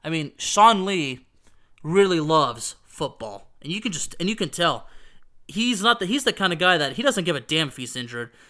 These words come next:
He's not gonna use that as an excuse not to come back. And his performance for that ye-, for that week in two thousand ten against the Colts, which, which Dallas won thirty-eight to thirty-five,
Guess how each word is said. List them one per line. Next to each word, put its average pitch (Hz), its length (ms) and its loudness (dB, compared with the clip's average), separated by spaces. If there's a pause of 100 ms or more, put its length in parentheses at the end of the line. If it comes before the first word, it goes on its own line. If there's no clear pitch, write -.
He's 196 220 -6
not 240 160 4
gonna 185 100 0
use 180 180 0
that 185 140 4
as 151 80 2
an 156 80 -2
excuse 170 400 -6
not 160 160 -2
to 151 80 -8
come 135 240 -8
back. 110 360 -10 (540)
And 160 120 -4
his 233 160 0
performance 220 520 -4
for 196 100 -8
that 190 280 -2
ye-, 175 240 -10
for - 120 -10
that 190 200 2
week 208 240 -6
in 180 80 -4
two 190 80 -10
thousand 180 280 -4
ten 196 200 -6
against 185 280 -6
the 156 60 -8
Colts, - 600 -4
which, 170 160 -8
which 185 220 -4
Dallas 190 280 0
won 180 180 -2
thirty-eight 190 420 -2
to 170 60 -8
thirty-five, 180 680 2